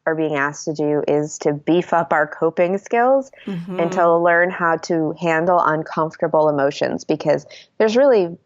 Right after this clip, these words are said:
Speaker 1: nothing comfortable <laughs> about what's going on right now. And there is a lot of fear and a lot of anxiety out there. And so the question is, do you wanna work with how you can grow your capacity to experience anxiety and fear and anger and all of those things?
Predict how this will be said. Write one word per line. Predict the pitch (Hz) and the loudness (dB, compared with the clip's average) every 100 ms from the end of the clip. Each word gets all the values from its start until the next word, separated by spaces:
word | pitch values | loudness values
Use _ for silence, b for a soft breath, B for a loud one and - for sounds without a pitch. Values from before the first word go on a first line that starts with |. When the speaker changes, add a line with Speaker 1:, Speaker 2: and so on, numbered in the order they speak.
| _ - | _ -2
Speaker 1:
nothing | 185 185 - 170 | 0 0 0 -4
comfortable | - 156 160 147 - - - - | -2 -4 -2 -4 -4 -6 -8 -12
<laughs> | - | -6
about | 202 - 160 | -2 2 2
what's | 170 160 - | 2 -2 -2
going | 170 165 160 | -2 -2 -2
on | 156 | -2
right | 170 165 | -2 -4
now. | 160 139 139 B B B B - | -2 -2 -2 B B B B -2
And | 190 | 2
there | 233 254 | 4 4
is | 262 | 4
a | 233 | 4
lot | 190 160 160 | 4 4 4
of | 196 - | 0 -2
fear | 170 156 160 | -4 0 0
and | 156 151 | 0 0
a | |
lot | 147 147 | 2 2
of | 151 | 0
anxiety | 151 156 147 147 156 151 151 | -2 0 0 2 0 -2 -2
out | 156 - | -2 0
there. | 147 | 0
And | 143 143 | 0 -4
so | 160 | -4
the | 151 | -4
question | - 160 - 160 | -2 -4 -2 -4
is, | 143 - _ | -4 -6 _
do | 185 | 0
you | 180 180 | 2 4
wanna | 160 151 | 4 2
work | 156 165 165 175 180 | 0 2 2 0 -2
with | 160 - | -2 -6
how | - 156 | -2 0
you | 156 151 151 | 0 -2 -6
can | - 151 147 | -6 -8 -2
grow | 147 147 | 0 2
your | 147 139 | 2 -2
capacity | 151 143 139 139 - 180 196 240 - _ - | -4 -4 -4 -2 -2 -2 -2 -4 -10 _ -8
to | - | -6
experience | - - 160 151 156 156 156 | -6 -4 0 0 0 -2 -2
anxiety | 151 147 135 143 147 143 | 0 0 0 0 0 -2
and | 147 | -4
fear | - 139 139 147 | -2 0 2 2
and | 147 120 | 0 0
anger | 139 143 135 | 0 2 2
and | 139 | 2
all | - 202 | 2 2
of | 190 | 2
those | 147 143 | -2 -2
things? | 147 143 | -4 -4